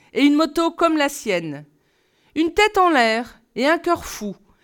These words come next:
qui prenait feu pour une fille et pour une autre, et qui aurait passé sa vie à emmener toutes les filles du monde se balader sur sa moto, si un jour,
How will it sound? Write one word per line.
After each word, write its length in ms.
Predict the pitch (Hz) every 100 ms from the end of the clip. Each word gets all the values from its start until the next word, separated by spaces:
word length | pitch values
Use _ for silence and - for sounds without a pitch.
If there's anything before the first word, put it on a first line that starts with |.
| _ _
qui 140 | - 302
prenait 320 | 320 294 311
feu 240 | 311 302
pour 180 | - 254
une 120 | 381
fille 520 | - 269 254 247 269 -
et 100 | 190
pour 240 | 254 254
une 160 | 330 269
autre, 380 | 247 247 - _ _ _ _ - - -
et 140 | 254
qui 180 | - 381
aurait 240 | 392 370
passé 640 | 359 359 - 214 165 175 _ _ _ _ _
sa 260 | - 330
vie 280 | 294 294 285
à 80 | 240
emmener 320 | 247 240 196
toutes 320 | - 392 415
les 120 | 349
filles 200 | - 294
du 120 | 262 269
monde 280 | 254 202
se 160 | - 214
balader 400 | 190 202 196 202
sur 200 | 202 190
sa 160 | - 175
moto, 520 | 180 180 254 403 - _ _ _ _ _
si 260 | - - 185
un 180 | 185
jour, 540 | 175 226 359 494 -